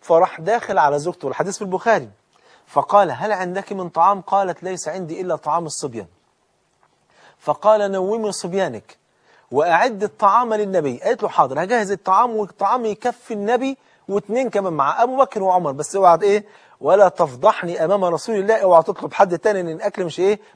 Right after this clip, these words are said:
مش هيكفي." وإذا بجابر بن عبد الله يروح للنبي ويقول له: "يا رسول الله، لقد أعددنا لك طعاما يا رسول"، بيوشوش النبي يقطع عشان إيه، يعني، الموضوع يبقى في السر يعني، "لقد أعددنا لك طعاما يا رسول الله،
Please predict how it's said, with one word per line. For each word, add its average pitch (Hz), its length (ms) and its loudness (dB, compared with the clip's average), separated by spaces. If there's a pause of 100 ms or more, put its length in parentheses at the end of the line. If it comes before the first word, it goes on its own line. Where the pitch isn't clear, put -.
مش 156 140 -10
هيكفي." 190 420 -4 (680)
وإذا 185 440 2
بجابر 165 560 -4
بن 147 140 -10
عبد 160 240 0
الله 139 200 -2
يروح 131 380 -4
للنبي 175 360 -2 (460)
ويقول 143 180 -8
له: 156 160 2
"يا 185 40 6
رسول 170 300 -2
الله، 147 300 0 (480)
لقد 117 340 -6 (120)
أعددنا 156 600 -4
لك 165 180 -10
طعاما 160 520 -6
يا 160 240 -6
رسول"، 156 220 -6
بيوشوش 151 540 2
النبي 156 300 -2
يقطع 170 280 0
عشان 147 240 -4
إيه، 175 180 -6 (260)
يعني، 139 160 -2
الموضوع 143 280 2
يبقى 180 140 0
في 131 60 -14
السر 190 240 -2
يعني، 135 220 -2 (340)
"لقد 165 280 -4
أعددنا 151 560 -4
لك 165 200 -8
طعاما 160 540 -4
يا 165 160 -6
رسول 156 320 -6
الله، 143 280 0